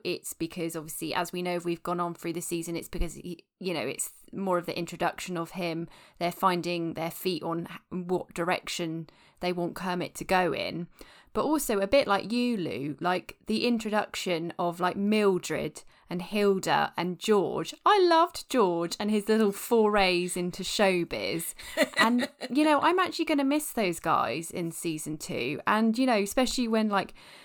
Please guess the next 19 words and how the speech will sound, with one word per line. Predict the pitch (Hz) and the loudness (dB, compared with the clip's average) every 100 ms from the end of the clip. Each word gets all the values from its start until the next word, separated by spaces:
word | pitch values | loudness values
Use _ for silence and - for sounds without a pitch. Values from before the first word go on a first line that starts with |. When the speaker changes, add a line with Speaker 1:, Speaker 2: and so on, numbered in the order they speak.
| _ - | _ 0
Speaker 1:
Mildred | 214 214 208 196 170 185 | 4 4 4 4 2 2
had | 180 180 | 0 0
her | 196 | 2
moment | 185 202 202 196 175 | 4 6 6 4 2
in | 185 | 0
the | 185 | 0
sun | - 190 180 | 4 4 4
with | 170 170 | 0 -2
Charles. | - 196 190 185 180 180 185 190 - - - - _ - | -2 4 6 8 6 2 0 -2 -4 -6 -18 -20 _ -6
Yeah, | 247 302 240 | 2 6 6
so | 196 247 233 220 | 4 2 2 2
I | 226 | 0
think | 330 330 | 2 2
it's | - - | 0 -2
just | 226 | -2
been | 226 208 | -4 -2
interesting | 233 233 220 - 190 180 - - - - _ _ - | 0 0 -4 -2 -2 -2 -6 -18 -20 -20 _ _ -2
watching | 220 - - 233 | 0 0 0 2
it | 208 185 | 2 0